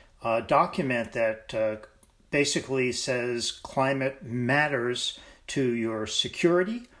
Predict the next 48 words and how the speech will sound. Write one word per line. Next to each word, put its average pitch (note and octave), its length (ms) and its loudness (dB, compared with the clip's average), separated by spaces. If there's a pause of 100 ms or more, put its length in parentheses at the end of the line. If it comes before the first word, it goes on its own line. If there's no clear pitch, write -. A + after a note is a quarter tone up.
(120)
your A#2 220 0
health, C#3+ 560 0 (280)
and A2 140 0
your A#2+ 120 2
wealth. G#2 400 -2 (520)
And A2+ 180 0
I A#2 120 0
think B2+ 280 -6
you C3+ 80 -4
can, A#2+ 220 -6 (180)
you, C3 300 -4
those G3 260 4
three B3+ 160 0
words G3+ 460 -2
really F3+ 360 2
sum D#3+ 460 -2
up C#3+ 320 -2
why D3 480 2
one B2 280 -4
should A2+ 180 -8
be A#2 100 -4
concerned A2+ 540 -8
about G#2 340 -6
climate G#2+ 320 -6
change. C#3 420 -6 (320)
And C3+ 160 4
there's C#3 200 2
tremendous F#3 640 4
depth - 400 -2
that A#2+ 140 -4
you A2 100 -8
can C3+ 160 0
dive B2+ 320 4
into C#3 420 2
in A#2 80 -2
each A#2 220 -6
one E3 160 0
of - 140 -4
these. G2 300 -6 (360)
And C#3+ 160 0
we've D#3+ 180 2
put F3+ 160 4
together C3+ 680 2
a A#2+ 120 -6
series D3+ 400 -2
of C3 140 -6
ten C#3+ 200 -2
statements, B2 800 -4